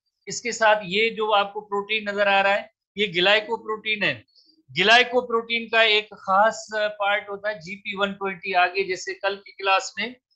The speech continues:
इनको डिटेल में भी डिस्कस करेंगे। तो जीपी वन ट्वेंटी, ग्लाइकोप्रोटीन वन ट्वेंटी, ग्लाइकोप्रोटीन वन ट्वेंटी और सीडी फ़ोर, सीडी फ़ोर जैसे इसके कोर रिसेप्टर्स हैं, तो इसके साथ जब bind होंगे तो then virus का genetic material जो है,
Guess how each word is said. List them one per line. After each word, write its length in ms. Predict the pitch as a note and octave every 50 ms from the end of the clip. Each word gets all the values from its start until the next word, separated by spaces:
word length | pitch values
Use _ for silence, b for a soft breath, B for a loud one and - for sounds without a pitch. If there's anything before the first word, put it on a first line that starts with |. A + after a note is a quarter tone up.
| _ _ _ _ _
इनको 240 | G3+ G3 G3+ G3 G#3
डिटेल 380 | F#3 E3 F3 F3 G#3+ A3 A3 G#3+
में 160 | G#3+ G#3+ G#3
भी 100 | G#3 G3
डिस्कस 400 | E3+ F3+ F3+ - - G#3+ G3 -
करेंगे। 340 | - G3 G3 G3 G3+ A3 A3+
तो 140 | A3 G#3+ G3
जीपी 400 | E3 D3+ F#3 G3+ G3+ - A3+ A3+
वन 200 | G3+ G3+ G3+ G3+
ट्वेंटी, 360 | G3+ G3 G3 G3 G3 F#3+ F3
ग्लाइकोप्रोटीन 840 | D3 C3 D#3+ F3 F#3+ G3+ G3+ A3 G#3+ - - G3+ G3+ G3 G3+ G#3+ G#3+ - E3+
वन 180 | F#3 G3 F#3+
ट्वेंटी, 440 | - - G3 G3+ G3+ G3 G3 F3+ C#3 G#2+ - _ _ _ _ _ _ -
ग्लाइकोप्रोटीन 840 | C3+ E3 F3+ G3+ G#3 G3+ G#3 G#3+ G#3 - G3 G3+ G3+ G3+ G#3 G#3+ G3+
वन 200 | F#3 F#3+ G3 G3+
ट्वेंटी 420 | G3 G3+ G3+ G#3 G3+ G3+ A#3 A#3
और 180 | A3 G3+ G3+ G3+
सीडी 440 | - - - G3+ G#3 F#3+ A3+ G3+ D#3
फ़ोर, 420 | - G3+ G3 G3 E3+ C3 A#2 - _ _ _ _ _ _ -
सीडी 340 | - F#3+ G3+ G3 A3 A3
फ़ोर 280 | F#3 - G3 G3+ G#3 G#3
जैसे 360 | F#3 G3 F#3+ G3 G3+ G3+ G3+
इसके 260 | G3 G3 - G#3+ G3+
कोर 260 | G3 - G3 G3+ G#3 G3
रिसेप्टर्स 580 | F3+ - G#3 G3+ G3+ - G3 F#3+ F#3 - - G3+
हैं, 160 | G3 G3+ A3 A3 - _ _ _ _ _ _ F#3+
तो 40 |
इसके 260 | F#3+ F3+ F#3 - A3 F#3
साथ 300 | - G#3 G3+ G3 F3+ F3+
जब 160 | F#3+ F3+ D#3
bind 360 | D#3+ D#3+ E3+ G3 G#3+ G#3+ G#3
होंगे 260 | G3 G3 G3 G#3 G#3+
तो 280 | G#3 - G3 F#3+ D#3+ D3 F3
then 260 | F#3 G#3 A3+ A#3 A#3+ A#3+ - _ _ _ _ _ _ D3
virus 400 | D#3 F3 G3+ G#3+ A3+ A3+ G#3+ -
का 140 | - A3
genetic 480 | F#3+ E3 F#3 G3 G#3 G#3 G3+ - G#3 - G3+
material 440 | F#3 G3 G3 G3+ G3 G3+ G#3 G3+ G3
जो 160 | F#3 F#3+ F#3
है, 180 | F#3 F#3 A3+